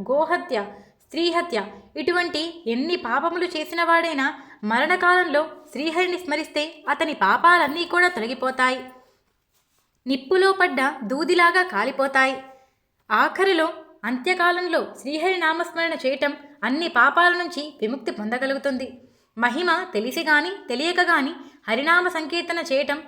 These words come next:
ఎంతో మంచిది. తింటున్నప్పుడు గాని, పడుకున్నప్పుడు గాని,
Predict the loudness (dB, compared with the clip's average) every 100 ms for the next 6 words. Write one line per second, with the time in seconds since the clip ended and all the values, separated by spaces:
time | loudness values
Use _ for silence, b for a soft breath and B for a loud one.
0 | -8 -4 0 0 0 -6 -8 -10 -14 -20
1 | _ _ _ _ _ _ _ _ -6 -4
2 | 0 2 2 2 0 2 -2 -6 -10 -4
3 | -2 0 0 0 0 0 0 -2 -4